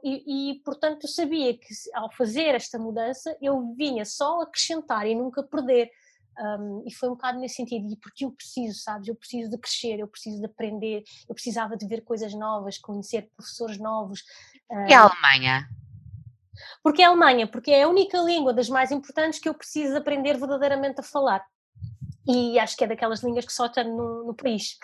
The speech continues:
Speaker 1: <laughs>
Speaker 2: Línguas
Speaker 1: E
Speaker 2: é que
Speaker 1: por
Speaker 2: tu falas?
Speaker 1: Eu falo, naturalmente, o português, o inglês, o
Speaker 2: Sim.
Speaker 1: francês, o italiano, o espanhol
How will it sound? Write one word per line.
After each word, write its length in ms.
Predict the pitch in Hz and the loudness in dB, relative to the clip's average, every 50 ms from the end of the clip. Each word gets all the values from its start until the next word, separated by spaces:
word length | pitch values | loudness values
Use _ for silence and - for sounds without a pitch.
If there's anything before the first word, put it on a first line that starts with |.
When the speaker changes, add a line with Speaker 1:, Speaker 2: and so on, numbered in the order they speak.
| - | 0
Speaker 1:
<laughs> 520 | - 320 - 359 302 - - 196 - - - | 0 4 4 4 4 6 4 4 4 4 6
Speaker 2:
Línguas 360 | 233 254 247 226 233 302 320 | 8 8 10 10 8 8 10
Speaker 1:
E 60 | - | 10
Speaker 2:
é 20 | 233 | 10
que 60 | 359 | 10
Speaker 1:
por 80 | 370 330 | 8 8
Speaker 2:
tu 80 | 240 | 6
falas? 640 | - - - 208 202 208 220 247 294 285 - - - - - _ - - - _ _ _ - | 6 8 10 12 12 12 12 10 8 6 4 2 0 -4 -12 _ -20 -20 -20 _ _ _ 2
Speaker 1:
Eu 100 | 233 226 | 2 2
falo, 500 | - - - 240 233 226 226 226 233 226 | 6 8 8 10 10 8 6 4 0 0
naturalmente, 500 | 214 196 196 208 214 208 202 196 185 240 | -4 -6 -4 -4 -4 -2 -2 -4 -4 -4
o 40 | |
português, 520 | 220 - 269 - 415 403 480 554 539 - - | -4 -4 0 0 8 12 12 12 12 10 6
o 80 | 294 262 | 2 0
inglês, 440 | 269 269 262 285 302 330 359 339 262 | 2 2 4 4 4 4 4 4 2
o 40 | 294 | -2
Speaker 2:
Sim. 60 | - | -2
Speaker 1:
francês, 380 | - 247 247 - - 294 285 240 | -2 -2 -2 0 0 0 0 0
o 40 | |
italiano, 460 | 262 - 269 247 240 247 254 247 247 254 | -2 -2 -2 -2 0 0 0 0 0 -2
o 20 | |
espanhol 520 | 247 - - - 254 240 226 226 226 233 | -6 -8 -8 -6 -4 0 2 2 2 2